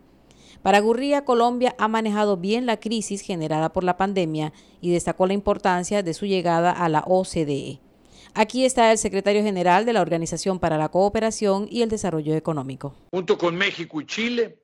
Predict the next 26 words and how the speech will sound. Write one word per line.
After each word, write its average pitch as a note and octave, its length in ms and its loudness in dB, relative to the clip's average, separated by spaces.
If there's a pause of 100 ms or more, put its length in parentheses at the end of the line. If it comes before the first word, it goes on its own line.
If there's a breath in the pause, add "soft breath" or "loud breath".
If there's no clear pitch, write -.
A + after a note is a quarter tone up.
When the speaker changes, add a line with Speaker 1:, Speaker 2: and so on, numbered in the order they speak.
Speaker 2:
Colombia F#3 760 0
ha E3+ 100 -2
jugado F3+ 680 -4 (160)
un D#3+ 120 -12
rol G#3 220 0
importante G#3 960 -4 (140)
en E3+ 140 -10
la F3+ 120 -2
diseminación G#3+ 1040 -4 (200)
de E3 120 -4
las E3 160 -2
mejores D#3+ 460 -2
prácticas F3 960 -6 (220)
y E3 100 -10
de F#3 100 2
los F#3+ 180 -2
estándares F3 680 -4
de C3 80 -8
la B2 80 -8
O C3 100 -8
C C3 140 -8
D G#2+ 100 -12
E. - 160 -20 (300)
Ha D#3 80 -4
abierto E3+ 440 -2
camino A3 680 -6